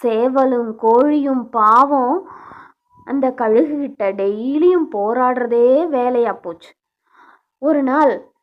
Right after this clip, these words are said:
சேவல் யோசிச்சுது, "எப்படியாவது இந்த கழுகுக்கு நல்லதொரு பாடம் கற்பிக்கணும்" அப்படின்னு நினைச்சு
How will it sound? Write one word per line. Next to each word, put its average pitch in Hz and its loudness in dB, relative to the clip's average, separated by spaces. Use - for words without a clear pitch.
சேவல் 262 -2
யோசிச்சுது, 233 -4
"எப்படியாவது 285 -2
இந்த 247 -2
கழுகுக்கு 277 -2
நல்லதொரு 277 2
பாடம் 247 2
கற்பிக்கணும்" 208 -8
அப்படின்னு 190 -4
நினைச்சு 254 -6